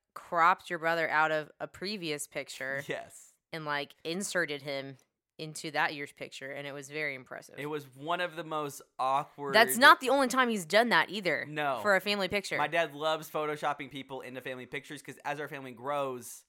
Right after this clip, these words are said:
Speaker 1: It's harder, yeah.
Speaker 2: it's harder for everyone to be there, but he
Speaker 1: Yeah.
Speaker 2: wants to hold on to the idea that everyone will always be there
Speaker 1: So you're
Speaker 2: for
Speaker 1: just
Speaker 2: family
Speaker 1: following
Speaker 2: gatherings.
Speaker 1: in the footsteps of the true Photoshop master.
Speaker 2: Howard Agnew.
Speaker 1: Howard Agnew.
Speaker 2: Exactly.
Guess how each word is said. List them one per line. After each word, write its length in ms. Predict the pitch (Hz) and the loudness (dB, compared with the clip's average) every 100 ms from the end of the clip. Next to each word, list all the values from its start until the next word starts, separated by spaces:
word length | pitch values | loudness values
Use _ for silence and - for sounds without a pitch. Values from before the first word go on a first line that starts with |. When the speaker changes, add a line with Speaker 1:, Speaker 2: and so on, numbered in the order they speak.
| - | -12
Speaker 1:
It's 160 | 165 | -10
harder, 400 | - 165 160 147 _ - | -4 -4 -2 -8 _ -18
yeah. 320 | 165 156 139 | -12 -10 -8
Speaker 2:
it's 80 | 127 | -6
harder 180 | 139 135 | -4 -4
for 120 | 139 | -4
everyone 320 | 123 120 120 110 _ _ | -6 -8 -12 -14 _ _
to 80 | 135 | -16
be 180 | 120 120 | -12 -12
there, 220 | 110 101 | -10 -12
but 100 | - | -12
he 80 | 143 | -12
Speaker 1:
Yeah. 100 | 139 | -10
Speaker 2:
wants 180 | 139 143 | -10 -10
to 100 | 117 | -10
hold 240 | 123 113 | -10 -8
on 240 | 113 113 107 | -8 -8 -12
to 240 | 120 107 _ 123 | -16 -16 _ _
the 240 | 120 104 | -14 -10
idea 580 | 104 101 110 101 95 90 _ _ _ _ _ | -10 -12 -16 -14 -14 -16 _ _ _ _ _
that 380 | 107 104 95 - _ | -14 -12 -10 -14 _
everyone 500 | 117 110 107 101 110 | -16 -14 -14 -16 -14
will 180 | 113 107 | -12 -8
always 280 | 107 101 98 | -8 -10 -16
be 160 | 85 | -16
there 160 | 92 95 | -14 -16
Speaker 1:
So 120 | - | -12
you're 120 | 165 | -10
Speaker 2:
for 60 | 170 | -8
Speaker 1:
just 260 | 170 - - | -8 -8 -12
Speaker 2:
family 300 | - 180 180 | -4 -2 -2
Speaker 1:
following 320 | 180 180 175 | -2 -4 -6
Speaker 2:
gatherings. 420 | 170 85 - - 165 | -10 -16 -20 -18 -12
Speaker 1:
in 80 | |
the 80 | 165 | -12
footsteps 580 | 156 160 - 151 135 - | -8 -10 -6 -8 -8 -16
of 60 | 151 | -16
the 100 | 151 | -16
true 220 | - 156 | -14 -14
Photoshop 480 | - 143 139 131 135 | -10 -12 -10 -12 -12
master. 420 | 127 - - - _ _ - | -16 -18 -20 -20 _ _ -4
Speaker 2:
Howard 340 | 135 131 113 | 0 0 -2
Agnew. 320 | 113 104 104 90 _ _ | -8 -10 -18 -20 _ _
Speaker 1:
Howard 420 | - 156 160 - - | -20 -14 -14 -16 -20
Agnew. 380 | - 147 139 160 _ - | -20 -20 -20 -20 _ -16
Speaker 2:
Exactly. 760 | 120 113 127 120 120 113 95 | -14 -10 -8 -8 -10 -16 -18